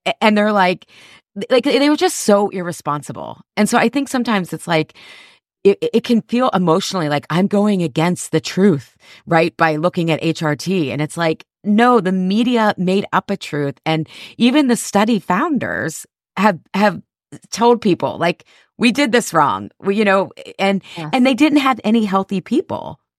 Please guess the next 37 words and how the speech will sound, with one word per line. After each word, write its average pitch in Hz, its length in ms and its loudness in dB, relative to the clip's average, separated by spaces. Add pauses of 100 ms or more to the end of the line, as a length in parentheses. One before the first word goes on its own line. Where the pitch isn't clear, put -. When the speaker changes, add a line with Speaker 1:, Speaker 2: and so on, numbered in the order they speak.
Speaker 1:
right? 170 360 0 (200)
Like, 214 160 2
Speaker 2:
Right. 151 260 -6 (100)
Speaker 1:
in 214 180 2
the 208 80 0
study. 170 540 0 (500)
So 214 220 -2
it 214 120 0
just, - 440 -6
there's, 208 320 0
like, 190 140 0
so 185 160 -2
many 185 160 0
problems 160 320 0
with 135 140 -8
it, 120 120 -6
but 165 120 0
it 175 100 -4
still 180 240 -2
persists 151 520 -6
to 143 100 -6
this 139 200 -8
day. 302 240 -2
And 156 140 -2
so 165 140 -2
many 160 180 0
women 143 340 -2
are 135 120 -6
suffering 87 680 -8
as 139 160 -8
a 131 80 -10
result. 156 220 0
Speaker 2:
It - 60 -4
does. 180 580 2
It 196 140 -2
does. 180 440 2
And 220 160 2